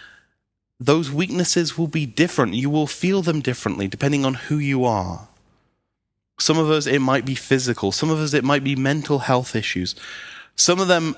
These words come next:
for some of us, it might be that we fight against horrendous op-, op-, opposition at work or in families. For some of us,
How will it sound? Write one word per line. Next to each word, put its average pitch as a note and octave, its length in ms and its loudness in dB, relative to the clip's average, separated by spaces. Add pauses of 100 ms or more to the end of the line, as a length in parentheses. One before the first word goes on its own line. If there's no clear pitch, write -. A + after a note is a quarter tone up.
(160)
for D3+ 120 0
some G3 160 2
of F3+ 100 2
us, C#3+ 260 0
it C#3+ 200 2
might D3+ 340 0
be D3+ 180 2
that C3 140 2
we C3 200 0
fight D#3 500 2
against C3 500 2 (120)
horrendous D3 840 0 (140)
op-, C3 160 -2
op-, B2+ 220 0
opposition C3+ 500 0
at A2 140 0
work C#3 580 0
or A#2+ 180 2
in A#2 100 -2
families. A#2 840 -2 (240)
For - 160 0
some G#3 140 2
of G3 100 2
us, E3 180 0